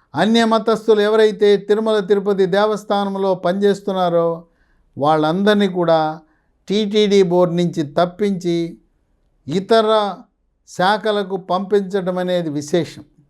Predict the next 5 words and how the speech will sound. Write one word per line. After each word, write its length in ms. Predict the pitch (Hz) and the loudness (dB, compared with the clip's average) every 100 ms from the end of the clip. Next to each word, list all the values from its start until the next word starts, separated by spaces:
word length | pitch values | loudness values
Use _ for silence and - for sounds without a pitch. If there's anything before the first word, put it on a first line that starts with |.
| _ _ _ _ _ _ 131 | _ _ _ _ _ _ -4
అలాగే 420 | 160 190 190 196 | 0 2 2 2
తిరుమల 420 | 190 196 214 214 | 2 2 4 2
కొండలపై 840 | 208 196 208 202 190 214 226 294 - _ _ _ _ _ _ - | 2 0 2 2 2 0 -2 -6 -18 _ _ _ _ _ _ -4
అన్య 300 | 180 226 240 | 2 4 4
మతస్థులు 920 | 226 214 233 220 - 220 151 - | 2 2 0 0 0 0 -2 -10